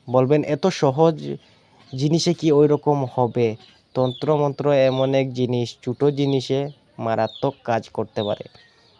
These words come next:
দেখেন না, একটি টুটকায় মানুষের জান নিতে বাধ্য,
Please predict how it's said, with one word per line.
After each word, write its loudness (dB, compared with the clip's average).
দেখেন 4
না, 6
একটি 2
টুটকায় 2
মানুষের 0
জান 0
নিতে 0
বাধ্য, -2